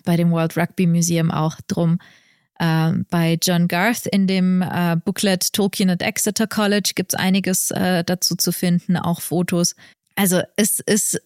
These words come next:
schon so eine eigene kleine Geschichte irgendwie, so Tolkien und Rugby könnte man da, äh, sich auch weiter vertiefen, wenn man möchte. Wie gesagt, alles in den Shownotes. Aber das wollte ich jetzt nicht unkommentiert einfach nur in die Shownotes, äh, <laughs>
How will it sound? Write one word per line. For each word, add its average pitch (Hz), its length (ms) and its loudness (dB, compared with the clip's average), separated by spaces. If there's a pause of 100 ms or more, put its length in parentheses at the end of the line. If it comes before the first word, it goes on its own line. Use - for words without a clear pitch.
schon 214 280 2
so 202 100 2
eine 190 160 2
eigene 180 300 2
kleine 175 340 2
Geschichte 170 460 0
irgendwie, 160 400 0
so 160 140 0
Tolkien 160 380 0
und 147 160 -4
Rugby 165 320 -6
könnte 170 300 -4
man 160 200 -4
da, 165 180 -4 (560)
äh, 156 180 -2
sich 170 200 0
auch 151 80 0
weiter 160 240 0
vertiefen, 214 400 0
wenn 196 160 2
man 185 160 2
möchte. 180 320 0
Wie 170 60 -2
gesagt, 160 360 -2
alles 165 200 -2
in - 80 -2
den - 100 -2
Shownotes. 180 520 -2 (180)
Aber 196 180 0
das 202 160 0
wollte 208 220 0
ich 196 80 0
jetzt - 240 -2
nicht - 260 -2 (160)
unkommentiert 220 720 0
einfach 208 220 0
nur 202 120 2
in 190 80 2
die 185 100 0
Shownotes, 170 640 -2 (160)
äh, 165 260 0
<laughs> 233 460 -2